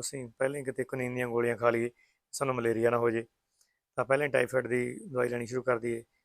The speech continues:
ਸਾਨੂੰ ਕਿਤੇ ਟਾਈਫਾਈਡ ਨਾ ਹੋ ਜੇ। ਤੇ ਮੌਸਮ ਮੁਤਾਬਕ ਵਾਇਰਲ ਚੱਲਦਾ ਹੈਗਾ, ਕਿਤੇ ਪਹਿਲਾਂ ਹੀ ਆਪਾਂ ਦਵਾਈ ਖਾਣੀ ਸ਼ੁਰੂ ਕਰ ਦਈਏ।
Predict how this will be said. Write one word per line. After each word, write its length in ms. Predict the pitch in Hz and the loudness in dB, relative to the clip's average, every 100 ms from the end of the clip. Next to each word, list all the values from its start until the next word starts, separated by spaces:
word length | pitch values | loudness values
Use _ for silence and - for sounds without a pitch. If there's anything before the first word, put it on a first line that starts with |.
| _ | _
ਸਾਨੂੰ 220 | - 127 117 | -6 -2 -2
ਕਿਤੇ 120 | 113 | 0
ਟਾਈਫਾਈਡ 360 | 113 107 117 | 0 2 0
ਨਾ 100 | 117 | -2
ਹੋ 120 | 117 117 | -4 -4
ਜੇ। 140 | 117 _ _ _ _ _ - | -6 _ _ _ _ _ -6
ਤੇ 400 | 120 117 113 120 | -4 -2 -4 -4
ਮੌਸਮ 280 | 127 127 139 | 2 4 4
ਮੁਤਾਬਕ 520 | 131 127 123 120 - 123 117 127 | 2 4 4 2 -4 -6 -4 -2
ਵਾਇਰਲ 420 | 135 120 120 123 | 4 6 6 4
ਚੱਲਦਾ 320 | 120 120 120 | 2 2 4
ਹੈਗਾ, 200 | 120 123 123 _ | 4 2 -4 _
ਕਿਤੇ 380 | _ _ - 117 | _ _ -8 -6
ਪਹਿਲਾਂ 260 | 110 120 135 | 0 2 2
ਹੀ 40 | |
ਆਪਾਂ 160 | 131 123 | 0 0
ਦਵਾਈ 180 | 117 113 | 0 0
ਖਾਣੀ 180 | 120 | -4
ਸ਼ੁਰੂ 160 | 113 123 | -8 -8
ਕਰ 160 | 120 110 | -6 -8
ਦਈਏ। 200 | 113 | -10